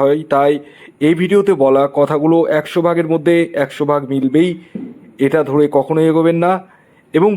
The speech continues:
বড় ধরনের ডিসিশন নেওয়ার ক্ষেত্রে আপনারা অবশ্যই কোনো এক্সপার্ট অ্যাস্ট্রোলজারের পরামর্শ নিতে পারেন। আর যারা মনে করছেন আপনার বিষয়ে সঠিকভাবে একদম পুঙ্খানুপুঙ্খ জানবেন, তারা obviously WhatsApp নাম্বার নাইন সিক্স জিরো ডবল নাইন জিরো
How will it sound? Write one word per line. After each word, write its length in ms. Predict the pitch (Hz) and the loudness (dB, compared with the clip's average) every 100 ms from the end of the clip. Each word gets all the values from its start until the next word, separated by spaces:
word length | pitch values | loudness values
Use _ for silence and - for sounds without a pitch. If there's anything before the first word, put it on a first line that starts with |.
| 143 | 2
বড় 160 | 160 208 196 | 2 2 0
ধরনের 260 | 214 202 139 | 0 0 -2
ডিসিশন 340 | 143 147 156 143 | -4 -4 -4 0
নেওয়ার 220 | 131 123 | -2 -2
ক্ষেত্রে 240 | 139 135 156 135 | -6 -2 0 0
আপনারা 240 | 123 123 131 | 0 2 2
অবশ্যই 360 | 135 165 185 180 | 0 -2 -2 0
কোনো 140 | 143 123 117 - - _ _ - | 0 -2 -2 -8 -20 _ _ -6
এক্সপার্ট 420 | 139 - 185 180 | -6 -2 -2 0
অ্যাস্ট্রোলজারের 580 | 156 131 139 135 135 147 | -2 -2 2 4 4 2
পরামর্শ 300 | 127 123 117 127 | 0 -2 -2 -4
নিতে 120 | 117 110 | -4 -2
পারেন। 180 | 98 92 _ _ _ - _ - - | -4 -10 _ _ _ -20 _ -12 -4
আর 80 | 127 | 0
যারা 140 | 156 175 | 0 2
মনে 120 | 185 190 | 0 2
করছেন 280 | 202 214 214 196 147 | 0 0 -2 -2 -4
আপনার 280 | 143 175 175 | -2 -2 -2
বিষয়ে 280 | 160 175 165 | 0 0 0
সঠিকভাবে 500 | 156 160 160 156 165 165 - 151 | 0 -2 -2 -2 0 0 -2 -6
একদম 240 | 139 170 165 | -2 -4 -2
পুঙ্খানুপুঙ্খ 640 | 160 180 180 175 143 139 131 139 | -2 -2 -2 -4 -4 -6 -2 0
জানবেন, 300 | 127 135 156 156 - _ _ _ _ _ - | 0 0 -2 -4 -10 _ _ _ _ _ -2
তারা 180 | 127 131 - | 0 0 -2
obviously 420 | 139 175 175 185 185 180 _ _ _ | 0 0 0 -2 -2 -4 _ _ _
WhatsApp 360 | 123 147 190 180 | 0 0 0 0
নাম্বার 200 | 175 180 156 | 0 0 0
নাইন 140 | 135 143 | -4 -4
সিক্স 140 | 151 135 | -8 -6
জিরো 140 | 151 156 147 - _ _ _ - | 0 0 -2 -10 _ _ _ -6
ডবল 300 | 120 185 208 | -2 2 2
নাইন 140 | 170 135 117 | 0 -2 -6
জিরো 160 | 107 | -8